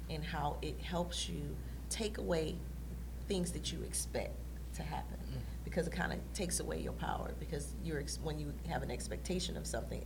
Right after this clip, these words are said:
Speaker 1: it, it depends on something outside of you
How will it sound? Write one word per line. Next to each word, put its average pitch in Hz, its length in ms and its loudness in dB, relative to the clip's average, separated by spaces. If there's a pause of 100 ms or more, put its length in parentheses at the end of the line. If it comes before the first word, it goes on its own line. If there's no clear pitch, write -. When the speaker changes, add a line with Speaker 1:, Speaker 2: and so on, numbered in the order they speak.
Speaker 1:
it, 139 160 0 (560)
it 151 180 2 (280)
depends 180 460 4
on 151 120 2
something 151 400 0 (520)
outside 175 440 8
of - 140 0
you 151 200 0